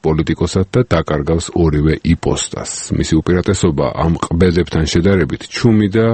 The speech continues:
ხელგაშლილი მეცენატობა იყო. ამ პირველივე პოლიტიკური შეტევით წვრილმანი ინტრიგანობის სიმპტომები გამოამჟღავნა“,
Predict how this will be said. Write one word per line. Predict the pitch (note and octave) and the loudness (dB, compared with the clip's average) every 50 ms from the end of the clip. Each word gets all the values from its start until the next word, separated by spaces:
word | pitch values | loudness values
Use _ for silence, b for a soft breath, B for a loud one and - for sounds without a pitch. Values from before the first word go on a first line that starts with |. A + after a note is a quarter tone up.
| A2+ - - - - | -2 -4 -8 -6 -2
ხელგაშლილი | - F2+ E2 D2 D#2 D2 - - C#2 C#2 E2 D#2+ | 0 0 2 0 0 -2 -4 -4 -2 0 2 2
მეცენატობა | D2+ D2+ D2+ - - D#2+ D2+ D2 - - - - - G1+ G1+ | 2 2 2 0 0 0 0 0 0 0 -2 0 -2 -2 -4
იყო. | - - - B B B B B B B - | -4 -6 -8 B B B B B B B 0
ამ | D#2+ E2+ E2+ | 0 2 2
პირველივე | F2 F2+ F#2 F2 E2 D#2 D2 C#2 | 4 2 2 2 2 0 0 0
პოლიტიკური | C#2 D#2+ D#2+ E2 D2+ D#2+ D2 C#2+ C#2+ D2+ - | 0 0 0 0 0 0 0 0 0 0 0
შეტევით | - F2+ E2 F2 G2+ A#2 A#2 - - - | 0 0 2 2 2 2 0 -2 -6 -6
წვრილმანი | - - G2 G2 F#2+ F2 D#2+ D2+ C#2+ - - E2 | -2 0 2 4 2 2 0 -2 -4 -4 0 0
ინტრიგანობის | F2+ F2+ - - F2 F2+ F2 E2+ D#2+ D#2+ F2+ F#2+ - - | 0 0 0 0 0 2 2 2 2 0 0 -2 -2 -2
სიმპტომები | - F#2+ F2 D#2+ - - D#2+ D2 C#2+ C2+ B1+ E2+ D#2+ - - D2+ | 0 0 0 0 0 0 0 0 0 0 0 -2 -2 0 0 0
გამოამჟღავნა“, | D2 D2 D2+ D2+ D2+ D2 C#2 C2+ C2+ C2 - - - - - - - - | 0 2 2 2 2 2 2 0 -2 -4 -6 -6 -8 -10 -10 -10 -8 -10